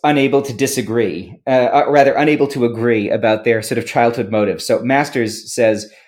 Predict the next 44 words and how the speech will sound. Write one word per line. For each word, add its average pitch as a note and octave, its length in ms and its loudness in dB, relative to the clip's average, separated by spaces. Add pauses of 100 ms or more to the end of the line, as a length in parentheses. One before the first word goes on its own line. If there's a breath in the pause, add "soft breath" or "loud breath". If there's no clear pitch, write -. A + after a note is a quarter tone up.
(160 soft breath)
uh, A2+ 40 2
"At - 200 0
Eastview F#3+ 320 0
Junior C3 260 0
High A#2+ 140 4
School, A#2+ 240 -2
Jeff D3+ 300 0
made C3 120 2
a A#2 60 4
number E3+ 260 2
of D#3+ 140 0
friends A#2+ 240 0
on A#2+ 120 2
a A2+ 40 -2
superficial A#2 680 -4
level, G2 320 -2
played A#2 340 -4
cornet A2+ 280 -2
in B2 60 -2
the A#2 60 -2
school A#2+ 220 -2
band G#2 300 -2
for A#2 140 0
a G2+ 80 2
while, G2 360 2
and G2+ 140 -2
habitually B2+ 500 0
sat A2+ 240 2
at A2 80 -4
the A2+ 80 -2
lunch A2+ 280 -2
table A2 340 -2
with G#2 180 -6
Bill B2 220 0
Henry, A2 380 -4
Greg G#2+ 280 -2
Rogerson, G#2 480 -4
and G#2 140 -2
David F#2+ 320 -6
Borsvold." G#2 480 -2 (720)
Uh, F#2 80 -4 (100)
Davis C3 440 2
writes, F#2+ 320 -2
quote, G#2+ 380 -2